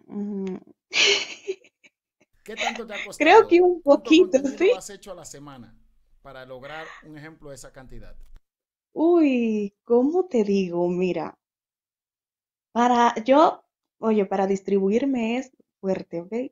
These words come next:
Speaker 1: Es fuerte, fuerte, fuerte, fuerte, porque yo hago contenido hasta cocinando, hago contenido, si voy a, voy a caminar, me hago contenido y eso. Tengo, por ejemplo, yo sé hacer,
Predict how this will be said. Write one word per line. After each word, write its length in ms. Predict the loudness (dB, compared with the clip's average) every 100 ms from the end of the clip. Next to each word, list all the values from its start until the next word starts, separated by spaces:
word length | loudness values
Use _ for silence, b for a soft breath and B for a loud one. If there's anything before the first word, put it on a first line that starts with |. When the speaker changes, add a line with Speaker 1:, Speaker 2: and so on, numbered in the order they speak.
| -10
Speaker 1:
Es 220 | -10 -8
fuerte, 360 | -8 -8 -8 -10
fuerte, 360 | -10 -12 -14
fuerte, 360 | -14 -16 -14 -14
fuerte, 300 | -12 -12 -14
porque 320 | -12 -4 -2
yo 100 | 0
hago 200 | 0 -2
contenido 640 | -2 -4 -4 -4 -2 0
hasta 340 | -2 -4 -10 -10
cocinando, 680 | -12 -10 -6 -4 -2 -2 -2
hago 260 | 0 -2
contenido, 640 | -2 -6 -6 -6 -6 -4 -6
si 120 | -8
voy 220 | -8 -6
a, 320 | -4 -4 -6 -6
voy 200 | -4 -4
a 100 | -6
caminar, 580 | -6 -4 -2 -2 -2
me 180 | -4 -6 _ _ -6
hago 240 | -4 -2
contenido 760 | -4 -4 -4 -4 -2 -2 -6 _ _ _ _ _ _ _
y 200 | -2 2
eso. 520 | 2 2 -2 -8 -8 -14 _ _ _ _ _
Tengo, 580 | 2 4 6 6 4 2
por 100 | 0
ejemplo, 360 | 0 0 0 0
yo 240 | 0 0
sé 160 | 0 0
hacer, 600 | 0 0 2 4 2 -2